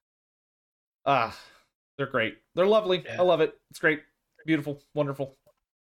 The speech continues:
Speaker 2: Anything to do with, like, the Corsairs and stuff, they look cool, but I, I, I just can't if I bring him, I have to bring Corsairs, and then ranking up Corsairs is like wanting to cry and die and, you know, the usual sh-, bullshit, because the moment you rank up more than five, they blow up.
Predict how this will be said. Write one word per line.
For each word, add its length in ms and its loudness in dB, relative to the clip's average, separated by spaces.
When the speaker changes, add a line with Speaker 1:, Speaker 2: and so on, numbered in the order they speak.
Speaker 2:
Anything 380 6
to 100 6
do 200 8
with, 300 8
like, 220 4
the 80 2
Corsairs 560 6
and 120 -2
stuff, 260 2
they 100 0
look 220 0
cool, 320 6
but 180 2
I, 400 -10
I, 60 -16
I 40 -14
just 340 -12
can't 280 -6
if 60 8
I 80 10
bring 240 6
him, 360 4
I 120 2
have 220 4
to 60 0
bring 280 2
Corsairs, 600 6
and 160 -2
then 120 2
ranking 340 4
up 140 2
Corsairs 420 6
is 100 0
like 160 2
wanting 260 -2
to 100 -2
cry 340 0
and 220 0
die 300 -2
and, 140 -10
you 140 2
know, 360 8
the 80 2
usual 360 6
sh-, 100 -2
bullshit, 460 2
because 320 -2
the 80 -4
moment 260 0
you 140 -2
rank 200 4
up 140 2
more 140 2
than 120 0
five, 320 2
they 100 4
blow 260 4
up. 260 2